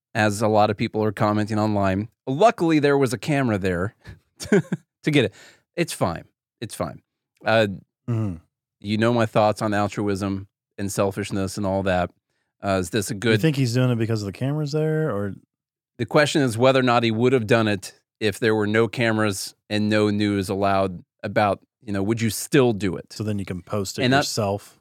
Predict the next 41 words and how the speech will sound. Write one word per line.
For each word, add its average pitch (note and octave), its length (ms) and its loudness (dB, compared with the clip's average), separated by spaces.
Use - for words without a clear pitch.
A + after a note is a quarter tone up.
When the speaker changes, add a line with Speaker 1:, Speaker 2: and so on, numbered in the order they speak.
Speaker 1:
and D3 100 2
I'm G3 100 4
not G3+ 140 4
making G3 220 4
that E3+ 160 4
judgment. G2 360 2
That's A#2+ 220 4
not D#3 140 2
part C#3+ 180 2
of D3+ 60 -2
the D#3 80 0
white A2 240 2
pill, G2 140 -2
Speaker 2:
Mm. G2 40 -4
Speaker 1:
but F#2+ 100 -6
that's A#2 220 2
what B2 80 2
all A#2+ 120 4
the A#2+ 60 -2
comments G2 440 -2
on E2 140 -6
here - 220 -12
are F#2+ 120 0
saying. E2+ 380 -4
Like, F#2 180 -8
"Oh, A#2 340 2
yeah, A#2 180 2
of G#2+ 160 0
course B2 320 -2
you G2+ 60 -12
took A#2 180 -6
pictures A2 340 -8
of G2+ 140 -2
it - 80 -8
so - 120 -8
you G2 100 -6
could - 80 -20
post A2+ 260 -2
about F#2+ 240 -2
it." - 100 -8
Okay, E3+ 260 -4